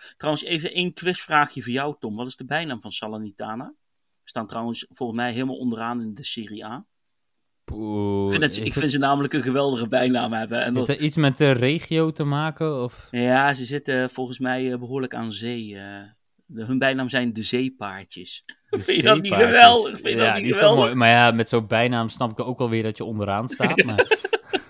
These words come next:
Speaker 1: Daar heb je ook wel weer gelijk in. Maar goed, ja, een
Speaker 2: Maar
Speaker 1: transfer
Speaker 2: over,
Speaker 1: de-
Speaker 2: eh, ja, over transfer deadline,
Speaker 1: Ja.
Speaker 2: eh, day gesproken, maar überhaupt de transferperiode, hè, bij Vitesse. Als jij, eh, een cijfer moet geven, hè,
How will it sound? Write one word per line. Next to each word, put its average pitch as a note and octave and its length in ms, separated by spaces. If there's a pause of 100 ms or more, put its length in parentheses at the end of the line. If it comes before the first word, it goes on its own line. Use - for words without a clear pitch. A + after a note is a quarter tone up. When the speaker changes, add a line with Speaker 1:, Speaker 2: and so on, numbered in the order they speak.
(640)
Speaker 1:
Daar F3+ 260
heb F3+ 100
je F3 100
ook D3 100
wel C3 140
weer A#2+ 140
gelijk A2 300
in. A2+ 120 (300)
Maar G3 120
goed, F3 320
ja, D#3+ 240
een D3 60
Speaker 2:
Maar D#3 120
Speaker 1:
transfer F#3+ 240
Speaker 2:
over, G3+ 160
Speaker 1:
de- G3+ 220
Speaker 2:
eh, - 120
ja, E3+ 200
over C3 300
transfer D3 420
deadline, C3 300
Speaker 1:
Ja. G#2 260
Speaker 2:
eh, A2 240
day G#2+ 200
gesproken, A2+ 320
maar C3 100
überhaupt C3+ 500
de G#2 120
transferperiode, G2+ 840
hè, C#3 120
bij G#2+ 160
Vitesse. G#2+ 500
Als C#3 180
jij, C3 500
eh, B2+ 60
een B2 80
cijfer G2 380
moet G2 160
geven, G2 360
hè, F3+ 80